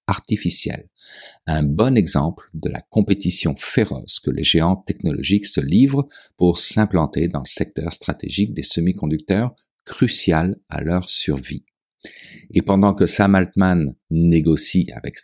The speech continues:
des investisseurs du Moyen-Orient et des fabricants de semi-conducteurs potentiels, le secteur est à la veille d'un bouleversement qui pourrait bien redéfinir l'équilibre des forces concurrentielles dans le domaine de l'intelligence artificielle.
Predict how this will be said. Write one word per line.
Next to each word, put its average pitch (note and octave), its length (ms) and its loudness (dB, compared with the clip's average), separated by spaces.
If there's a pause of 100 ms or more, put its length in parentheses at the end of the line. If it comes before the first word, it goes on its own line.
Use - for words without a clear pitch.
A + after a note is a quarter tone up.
des D2 200 -4
investisseurs D2+ 720 -2
du C#2 100 -4
Moyen-Orient D2+ 880 2
et - 60 -12
des - 120 -12
fabricants E2 540 -4
de D#2 40 -4
semi-conducteurs D2 720 -6
potentiels, G2+ 680 0 (580)
le F#2+ 260 4
secteur D2 680 -2 (340)
est - 160 -12
à C#2+ 60 -4
la C2+ 160 -4
veille F2 420 0
d'un - 160 -8
bouleversement E2+ 1120 0 (520)
qui - 120 -4
pourrait F2+ 380 4
bien G2+ 380 4
redéfinir G2 840 4
l'équilibre E2 640 4
des B1 140 0
forces - 380 -2
concurrentielles D#2 800 0
dans D#2+ 100 -2
le C2 80 -6
domaine E2 280 2
de - 100 -4
l'intelligence D2+ 640 0
artificielle. - 760 -8